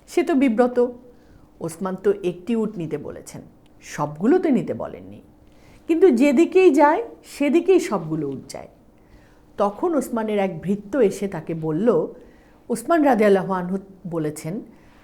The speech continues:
আপনার উটের সাথে যতগুলো উট যাবে সবগুলোই আপনার হিসেবে নিয়ে নিতে।" সুবহানাল্লাহ। অর্থাৎ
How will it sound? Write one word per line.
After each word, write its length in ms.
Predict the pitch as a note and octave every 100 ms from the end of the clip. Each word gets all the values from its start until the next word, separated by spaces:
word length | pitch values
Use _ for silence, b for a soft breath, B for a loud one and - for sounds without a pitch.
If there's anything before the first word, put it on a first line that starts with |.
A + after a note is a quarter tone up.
| b
আপনার 420 | F#3+ G3 A#3 C#4 C4+
উটের 280 | A3 C4+
সাথে 360 | C4 C#4 C#4 D#4
যতগুলো 680 | A3 - G3 D4 C#4+ E4 E4+
উট 140 | D4+ G3+
যাবে 380 | C#4 B3 F4 A#4+ - b b b
সবগুলোই 640 | - B3+ G#3 G#3+ E4 G4
আপনার 300 | B3 - F#3
হিসেবে 560 | E3+ E3 - F#3+ F#4+ - - -
নিয়ে 180 | F3+ B2+
নিতে।" 320 | A2 - - - _ _ _ -
সুবহানাল্লাহ। 680 | - D3+ D#3 C#3 F#2+ - - _ _ _ _ _ b b b b
অর্থাৎ 400 | F#3+ - A#3+ B3+